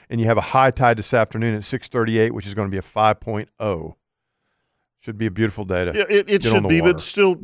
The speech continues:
Speaker 2: folks, um, you, you're gonna have that outgoing tide this, this afternoon. Um, just, just be careful of those inlets.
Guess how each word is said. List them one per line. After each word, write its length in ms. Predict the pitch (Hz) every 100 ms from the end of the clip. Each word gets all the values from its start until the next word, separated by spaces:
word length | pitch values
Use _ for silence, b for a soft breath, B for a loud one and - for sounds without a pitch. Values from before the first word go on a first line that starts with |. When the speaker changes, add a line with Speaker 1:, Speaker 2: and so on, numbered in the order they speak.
| -
Speaker 2:
folks, 300 | 175 156 -
um, 260 | 165 156
you, 160 | 143 165 160
you're 140 | 160
gonna 200 | 143 160
have 120 | 160
that 140 | 143 139
outgoing 400 | 139 139 127 120
tide 400 | 139 127 127 110
this, 180 | 110 -
this 260 | - -
afternoon. 720 | 123 117 120 113 117 110 107 98 -
Um, 200 | 107 107
just, 220 | 156 -
just 200 | - 160
be 80 | 165
careful 540 | 131 135 131 139 135 -
of 100 | 120
those 200 | 127 117
inlets. 540 | 123 135 - - -